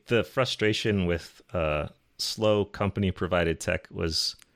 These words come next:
I feel like that was a bigger cost than the actual productivity loss of, of the time waiting. Like, the increase in time to do things paled in comparison to my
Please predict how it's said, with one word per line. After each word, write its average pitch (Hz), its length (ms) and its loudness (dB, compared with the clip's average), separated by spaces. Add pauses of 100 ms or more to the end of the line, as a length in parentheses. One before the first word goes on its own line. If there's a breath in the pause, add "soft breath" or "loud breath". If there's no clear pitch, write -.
(580 soft breath)
I 101 100 0
feel - 260 -2
like 110 160 0
that 104 160 2
was 92 160 2
a 82 80 0
bigger 82 300 0
cost - 540 -4
than 82 560 0
the 82 220 -2
actual 87 400 -2
productivity 87 640 -2
loss 87 320 0
of, 85 180 -6
of 80 260 -4
the 78 100 -6
time 95 560 0
waiting. 127 580 0 (300)
Like, - 80 -4
the - 160 -4
increase 135 320 2
in 107 80 2
time 104 260 2
to 98 80 2
do 85 160 0
things 82 380 0
paled 98 300 0
in 92 80 0
comparison 87 560 -2
to - 120 -2
my 78 300 0